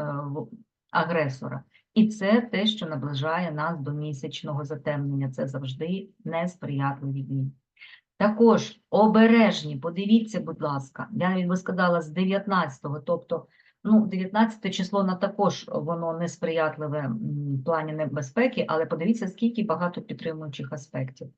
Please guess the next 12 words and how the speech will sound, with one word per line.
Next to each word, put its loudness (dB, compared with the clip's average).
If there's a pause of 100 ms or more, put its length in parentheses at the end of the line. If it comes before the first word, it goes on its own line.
(400)
Але 4
все 2
ж, -8
двадцятого -2
до 0
двадцять -2
четвертого -4
числа -8 (160)
дуже, 8 (200)
дуже 0
великі -4
втрати. -8